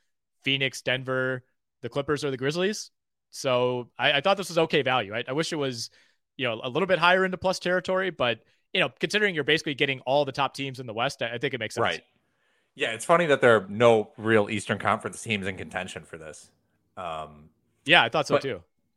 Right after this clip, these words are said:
Speaker 2: uh, yeah, I mean, I can't, I can't really argue with this. I mean, I, it's hard to say whether this is, like, technically a great value. I have no idea on, like, how to sort of analyze that. But I, again, if you're talking,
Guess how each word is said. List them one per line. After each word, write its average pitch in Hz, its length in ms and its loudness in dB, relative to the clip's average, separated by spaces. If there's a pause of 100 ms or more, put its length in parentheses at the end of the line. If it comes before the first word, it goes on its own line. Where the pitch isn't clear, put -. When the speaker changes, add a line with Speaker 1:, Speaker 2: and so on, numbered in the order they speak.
(380)
Speaker 2:
uh, 98 540 8 (180)
yeah, 208 280 10
I 113 80 4
mean, 127 120 4
I 127 80 8
can't, 185 300 4
I 117 60 0
can't 208 180 2
really 123 180 4
argue 135 320 6
with 98 140 0
this. 101 200 0
I 113 40 0
mean, 101 260 0
I, 110 160 2 (260)
it's 135 140 2
hard 170 200 4
to 147 60 4
say 135 600 2 (1000)
whether 127 420 4
this 120 180 2
is, 113 140 0
like, 98 220 0
technically 123 640 0
a 104 40 4
great 104 340 0
value. 95 500 0
I 98 80 2
have 101 120 -2
no 120 320 4
idea 107 400 0
on, 92 220 -2
like, 85 160 -10
how 98 260 -2
to 90 380 -10
sort 90 220 -8
of 87 60 -10
analyze 101 540 0
that. 90 220 -2
But 110 100 2
I, 107 100 4
again, 120 420 2
if 117 120 -2
you're 120 80 -2
talking, 151 360 -2